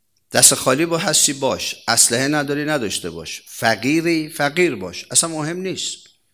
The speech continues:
قدرت تو <clears throat> در ایجاد تقدیر پیروزیه، نه تو اسلحه و موشک. آقا اسلحه و موشک دنبال این نباشید که بگید فکر کنم اسلحه و موشک کاری می‌کنه. نه،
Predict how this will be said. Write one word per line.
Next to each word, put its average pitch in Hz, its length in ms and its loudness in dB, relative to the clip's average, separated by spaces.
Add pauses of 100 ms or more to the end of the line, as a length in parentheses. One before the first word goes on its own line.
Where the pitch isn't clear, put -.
(960)
قدرت 110 680 2
تو 170 480 -2 (460)
<clears throat> 233 520 4
در 180 220 2 (120)
ایجاد 117 800 2
تقدیر 110 760 -2
پیروزیه، 113 840 2 (1500)
نه 120 120 0
تو - 180 -2
اسلحه - 420 4
و 127 160 2
موشک. 120 320 0
آقا 113 440 0
اسلحه 127 340 0
و - 20 -2
موشک 123 360 -2
دنبال 131 280 0
این 156 200 0
نباشید 170 360 -2
که 123 80 -6
بگید 107 200 0
فکر 107 100 -6
کنم 107 100 -4
اسلحه 104 340 0
و - 20 -2
موشک 98 300 -2
کاری 90 260 -2
می‌کنه. 87 400 -8
نه، 160 360 2